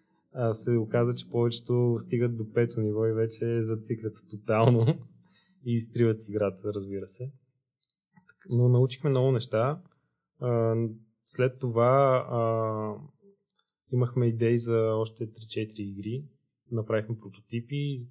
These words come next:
отидохме в Launch Hub с, а, тези игри, като да ги представим, за да получим инвестиция. Не получихме инвестиция. <laughs> Обаче ни забелязаха от Access Software, Zariba Games и,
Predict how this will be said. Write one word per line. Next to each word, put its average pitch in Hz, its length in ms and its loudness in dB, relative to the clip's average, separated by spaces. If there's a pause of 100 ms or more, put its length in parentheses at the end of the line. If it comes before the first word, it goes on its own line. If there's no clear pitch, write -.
(160)
отидохме 120 480 -4
в 110 180 -4
Launch 113 460 -4
Hub 110 160 -4 (560)
с, - 480 -10
а, 101 460 -4 (600)
тези 104 260 -4
игри, 101 360 -8
като 98 580 -10 (460)
да 107 140 -6
ги 104 140 -10
представим, 107 480 -6
за 107 180 -10
да 107 440 -4 (140)
получим 107 360 -6
инвестиция. 113 720 -6 (1160)
Не 117 220 0
получихме 120 420 -4
инвестиция. 104 680 6 (540)
<laughs> - 540 -12
Обаче 123 520 4
ни 131 140 4
забелязаха 123 600 0
от 113 300 -2
Access 113 360 0
Software, 135 800 -4
Zariba 110 520 -2
Games 117 540 -4
и, 113 400 -2